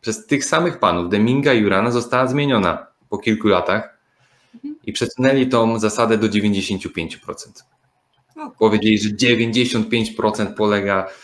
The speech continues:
Speaker 1: błędów, y, pochodzi właśnie z błędów zazo-, zarządzania, z błędów systemu, a tylko pięć procent przypisuje się czynnikowi ludzkiemu. I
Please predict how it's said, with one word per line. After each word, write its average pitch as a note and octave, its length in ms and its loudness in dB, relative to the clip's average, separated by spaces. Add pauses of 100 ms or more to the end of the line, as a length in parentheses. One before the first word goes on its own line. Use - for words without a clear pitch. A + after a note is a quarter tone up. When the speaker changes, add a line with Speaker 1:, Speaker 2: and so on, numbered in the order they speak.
(120)
Speaker 1:
błędów, G#2 440 2 (180)
y, F#2+ 440 -2
pochodzi G2+ 380 0
właśnie G2 380 -2
z F#2 500 2
błędów G2+ 300 4
zazo-, G#2+ 420 2
zarządzania, A2 720 2
z F#2 100 -10
błędów G2+ 400 0
systemu, G2 500 -2
a G2+ 80 -6
tylko A2 300 0
pięć G#2+ 380 2
procent F#2+ 360 -4
przypisuje F#2 540 -2
się E2+ 240 -12 (460)
czynnikowi F2 560 -2
ludzkiemu. - 380 -10 (1200)
I F#2+ 300 2